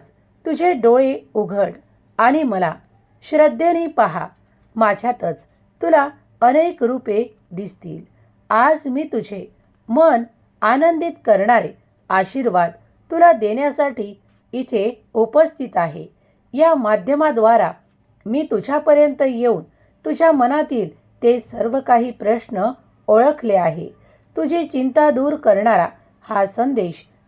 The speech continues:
तू ज्या क्षणाला ऐकशील, त्या क्षणापासून तुमच्या जीवनातील ते खूप काही चुकीचे घडणारे आणि तुम्हाला नकोसे असणारे ते सर्व काही तुमच्या जीवनातून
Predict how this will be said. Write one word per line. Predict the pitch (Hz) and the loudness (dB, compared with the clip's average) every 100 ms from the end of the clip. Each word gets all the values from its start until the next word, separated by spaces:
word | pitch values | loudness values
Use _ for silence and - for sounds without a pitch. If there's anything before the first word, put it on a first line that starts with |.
| - | -6
तू | 320 | -4
ज्या | 202 233 294 | 2 4 2
क्षणाला | 302 - 240 294 262 240 | -2 -2 0 2 2 2
ऐकशील, | - 220 - - 185 165 _ _ _ | 0 -2 -4 -8 -8 -8 _ _ _
त्या | 208 208 | 2 2
क्षणापासून | 254 - 190 226 311 302 262 220 180 160 _ _ - | 0 -4 -2 0 0 0 -2 -4 -6 -10 _ _ -4
तुमच्या | 311 302 302 294 | -2 0 2 2
जीवनातील | 196 262 285 247 185 185 170 151 _ _ _ | 2 -2 0 2 0 -4 -10 -12 _ _ _
ते | 254 220 185 - - | 0 0 0 -8 -6
खूप | 302 330 - | -4 -4 -2
काही | 277 262 269 | 0 0 -4
चुकीचे | - 202 269 254 254 | -6 -6 -6 -4 -4
घडणारे | 247 175 175 214 240 175 156 _ _ _ - | -4 -6 -4 2 4 2 -2 _ _ _ -2
आणि | 277 320 339 330 | 2 2 0 -2
तुम्हाला | 247 262 240 175 - _ - | -2 2 2 0 -4 _ -4
नकोसे | 208 202 202 196 185 226 - - | 0 0 -2 -4 -4 -4 -6 -6
असणारे | 185 - 240 262 202 170 _ _ _ | -6 -4 0 2 0 -4 _ _ _
ते | 311 330 | -4 -2
सर्व | - 247 302 311 | 0 2 4 4
काही | 294 226 208 180 _ _ - | 2 2 0 -6 _ _ -8
तुमच्या | 269 254 208 233 | -6 0 2 2
जीवनातून | 180 220 269 277 202 - 170 | 2 -4 -2 0 -2 -4 -10